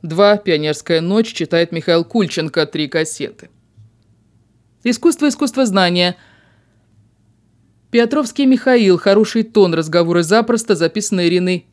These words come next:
Кленской, категория шестнадцать плюс. В эфире радиоканала «Орфей» в течение нескольких лет звучала авторская программа журналиста, писателя и ведущей Ирины Кленской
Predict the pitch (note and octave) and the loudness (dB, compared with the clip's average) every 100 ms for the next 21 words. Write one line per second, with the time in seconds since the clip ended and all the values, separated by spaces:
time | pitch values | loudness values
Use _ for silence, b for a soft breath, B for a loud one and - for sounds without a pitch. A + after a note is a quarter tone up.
0 | - - G3 D#3+ C#3 - D#3 E3 E3 D#3+ | -14 0 0 0 -4 -8 -6 -6 -6 -4
1 | D#3+ D#3 E3+ F3 E3 F#3 - - C#3+ C#3 | -4 -4 -6 -6 -6 -8 -12 -12 -6 -6
2 | C3+ - _ _ _ _ _ _ _ _ | -6 -16 _ _ _ _ _ _ _ _
3 | _ - G#3+ C4+ E4+ C#4+ C#4+ C4 B3+ B3 | _ -2 0 2 2 2 2 0 2 4
4 | C4 A#3+ A3+ A#3+ B3 A#3 A3 G#3+ G#3 G#3 | 4 4 2 0 -2 -2 -2 0 2 0
5 | G#3 F#3+ G3 - A3+ F3+ F3+ G#3 G3 F#3 | 0 -2 -2 2 2 2 2 2 2 0
6 | F3 - F3 E3 E3+ E3 G3 G#3+ F#3 E3 | -4 -4 -4 -2 -4 0 2 2 0 -4
7 | E3 E3 G#3+ G#3+ F#3 E3+ D#3+ - F#3 F3+ | -4 -2 -4 -2 -4 -4 -6 -2 -2 -2
8 | E3+ D#3+ D3+ G3 G#3 E3+ D#3+ D#3+ D#3 D3+ | -2 -2 -2 -4 -6 -4 -4 -4 -4 -6
9 | F3+ G#3 A#3 - G#3 G3+ | 0 2 2 0 -2 -2